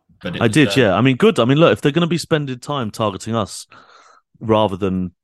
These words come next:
Speaker 2: targeting
Speaker 1: Exactly.
Speaker 2: minority communities and the people they normally target, I'd rather they targeted us.
Speaker 1: Yeah.
Speaker 2: I don't think there's a huge amount of voter cut through by coming after Hope Not Hate, but look, if they wanna make leaflets about us, I'd prefer it.
Speaker 1: Yeah.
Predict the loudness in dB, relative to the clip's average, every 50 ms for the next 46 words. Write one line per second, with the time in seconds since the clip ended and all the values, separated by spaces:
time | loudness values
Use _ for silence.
0 | _ _ -8 -4 -2 -2 -2 -4 -6 -8 -6 -6 -6 -6 -6 -6 -4 -4 -4 -4
1 | -6 -8 -12 -12 -10 -8 -6 -6 -6 -6 -6 -4 -6 -4 -6 -8 -8 -6 -6 -8
2 | -6 -6 -6 -4 -4 -6 -6 -6 -8 -10 -12 -12 -12 -12 -10 -10 -8 -6 -4 -2
3 | 0 0 0 2 0 -2 -2 -2 -4 -4 -4 -4 -4 -4 -4 -4 -8 -12 -14 -14
4 | -12 -12 -12 -14 -16 -20 -20 -20 -20 -20 -14 -6 -2 2 4 4 4 4 2 2
5 | 2 2 2 2 2 2 2 2 2 0 0 -2 -2 0 0 0 0 -2 -8 -8
6 | -6 -6 -6 -6 -6 -8 -6 -6 -4 -6 -6 -6 -8 -8 -8 -6 -6 -6 -8 -8
7 | -8 -8 -6 -6 -6 -6 -6 -6 -4 -4 -4 -4 -4 -6 -8 -8 -8 _ -6 -4
8 | -2 -2 -2 -4 -2 -2 0 0 0 0 -2 -2 -4 -4 -6 -6 -8 -12 -10 -6
9 | -6 -4 -4 -4 -6 -6 -8 -10 -10 -10 -10 -8 -6 -4 -2 -2 -2 -4 -8 -12
10 | _ _ _ -20 -20 _ _ _ _ _ -6 -2 -2 -2 -2 -4 -8